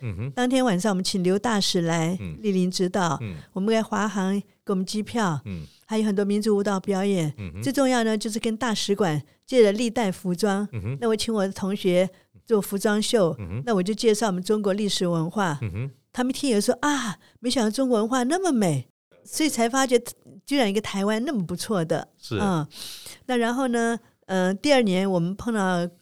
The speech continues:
Speaker 2: 那个 Aquino 被暗杀，
Speaker 1: 嗯。
Speaker 2: 那整个菲律宾经济就萎缩了。
Speaker 1: 是。
Speaker 2: 我们要编 yearbook，就是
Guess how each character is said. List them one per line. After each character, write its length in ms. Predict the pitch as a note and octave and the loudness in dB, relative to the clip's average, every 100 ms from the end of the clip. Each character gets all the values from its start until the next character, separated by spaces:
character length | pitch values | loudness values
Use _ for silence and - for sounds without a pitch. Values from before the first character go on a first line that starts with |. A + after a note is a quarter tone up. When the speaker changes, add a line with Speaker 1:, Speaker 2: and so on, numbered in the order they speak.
| _ - | _ -12
Speaker 2:
那 180 | F#3+ F#3 | -8 -6
个 440 | F#3 F3 E3+ E3 D#3+ _ _ - | -2 -2 0 -2 -4 _ _ -6
Aquino 380 | G#3+ - C4+ | -2 0 2
被 160 | G#3 A3+ | 2 2
暗 220 | - A3 | 2 0
杀， 380 | F#3+ A3+ G3+ G3 | 2 0 0 0
Speaker 1:
嗯。 200 | A#2 G2+ - - | -2 -4 -6 -2
Speaker 2:
那 100 | B3 | 0
整 360 | B3 F3 D#3+ E3 | 2 2 2 2
个 120 | A#3+ | 0
菲 140 | C4+ | 0
律 100 | A#3+ | -2
宾 180 | A#3 A3+ | -2 -2
经 180 | A#3 A3 | -2 -2
济 160 | G#3+ | -2
就 280 | F3+ G3 F3+ | 2 4 4
萎 160 | E3 D#3+ | 2 -2
缩 280 | - G3 F3+ | 0 2 4
了。 200 | D#3+ B2+ | 2 -2
Speaker 1:
是。 240 | - F#2 G3+ | -6 -6 -2
Speaker 2:
我 40 | |
们 120 | A3 | 0
要 80 | A#3+ | 0
编 260 | A#3+ B3 A#3 | 0 0 0
yearbook， 640 | B3+ A#3 A#3 A3+ F3 - F#3+ | 4 4 4 2 2 -2 -6
就 120 | G#3 | 0
是 320 | G3+ F#3+ | 4 4